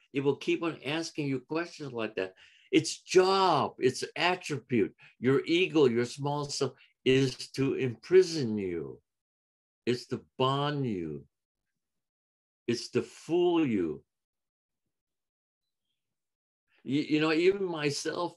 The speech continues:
over eighty, when I get up in the morning, I, I, I find myself in a hurry to get to zazen. I said, "Hey, you know, this is not good." And I bet you find yourself the same way. You don't end up feeling the,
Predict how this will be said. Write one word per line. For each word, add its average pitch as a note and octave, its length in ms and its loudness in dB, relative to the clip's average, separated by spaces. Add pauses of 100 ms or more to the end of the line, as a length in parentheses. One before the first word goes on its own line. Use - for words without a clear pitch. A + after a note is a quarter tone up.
(400)
over D3+ 380 4
eighty, C#3+ 560 0 (260)
when A#2+ 160 0
I C#3+ 60 2
get E3 220 4
up D#3+ 80 -4
in C#3+ 80 -20
the C#3+ 60 -8
morning, D3+ 220 -2
I, B2+ 180 0 (320)
I, C3+ 300 -2
I B2+ 140 2
find E3+ 340 0
myself C#3+ 320 -2
in C3 100 -2
a B2 60 0
hurry E3 340 2
to A2+ 120 0
get B2+ 200 2
to A#2+ 60 -6
zazen. C3+ 480 -4
I A#2+ 80 0
said, A#2 220 0 (380)
"Hey, D3 380 4
you G#2 140 0
know, G#2+ 120 0
this C3 260 -2
is G#2 80 -10
not A2 320 -6
good." A#2+ 360 -2 (840)
And B2 160 2
I D#3 220 -2
bet D3 280 2
you D3+ 160 -2 (160)
find D3 240 -2
yourself C#3 300 -4
the - 240 -16
same D3 320 -4
way. E3 440 -4 (680)
You C3 180 0
don't D#3 280 4 (100)
end D3 220 2
up C#3+ 180 0
feeling D#3 480 4
the, A#2+ 140 -2